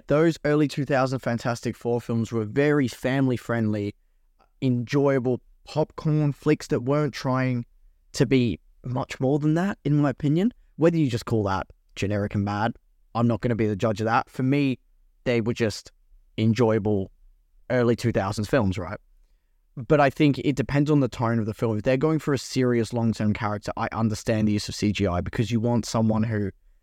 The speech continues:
and w-, and we've seen it through characters like Hulk, and despite the controversy surrounding his design in later Avengers films with, um,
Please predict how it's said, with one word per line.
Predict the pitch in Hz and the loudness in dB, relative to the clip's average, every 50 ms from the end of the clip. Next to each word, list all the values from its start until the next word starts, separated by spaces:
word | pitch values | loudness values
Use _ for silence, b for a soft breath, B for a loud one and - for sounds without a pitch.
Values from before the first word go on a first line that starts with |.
| _ _ _ _ _ _ _ _ _ - | _ _ _ _ _ _ _ _ _ -6
and | 147 139 | -6 -4
w-, | 131 160 - | -4 -4 0
and | 127 156 | 2 2
we've | 170 165 156 - | 2 2 2 2
seen | - 170 185 202 | 0 2 4 4
it | 202 165 | 2 2
through | - - 165 | 0 -4 -4
characters | 127 - 143 131 123 - - 127 117 | -2 -2 -2 -2 -2 -2 -2 -2 0
like | 113 113 - - | 0 0 -2 -2
Hulk, | - 131 127 117 - 127 | 0 2 2 2 2 0
and | 120 113 107 - - - _ _ _ _ _ _ _ _ _ | 0 0 0 -2 -6 -14 _ _ _ _ _ _ _ _ _
despite | - 135 - - - 151 160 170 147 - - | -6 -6 -6 -2 0 2 4 4 2 2 0
the | 151 | -2
controversy | - - 147 139 123 120 135 131 127 - 127 | -2 0 0 0 2 2 2 2 2 0 -2
surrounding | 113 - - 123 117 117 113 110 | -4 -2 0 0 2 2 0 0
his | 123 113 95 - | -2 -4 -6 -6
design | - 113 110 120 110 107 107 101 98 101 - _ _ _ _ _ | -6 -2 -2 0 0 0 0 -2 -4 -4 -6 _ _ _ _ _
in | - 123 117 113 113 98 - _ _ | 0 2 2 2 0 -2 -4 _ _
later | - 117 120 120 120 120 - - 123 120 | -2 2 4 4 4 2 2 0 0 0
Avengers | 117 98 117 113 113 101 107 107 - | 2 2 2 2 2 2 2 -2 -2
films | - - 107 98 98 98 104 101 - | -2 -2 -2 -2 0 0 -2 -2 -2
with, | 110 107 104 101 95 - - | -2 0 0 0 -2 -4 -6
um, | - 104 101 98 98 95 90 | -4 -2 -2 -2 -2 -4 -4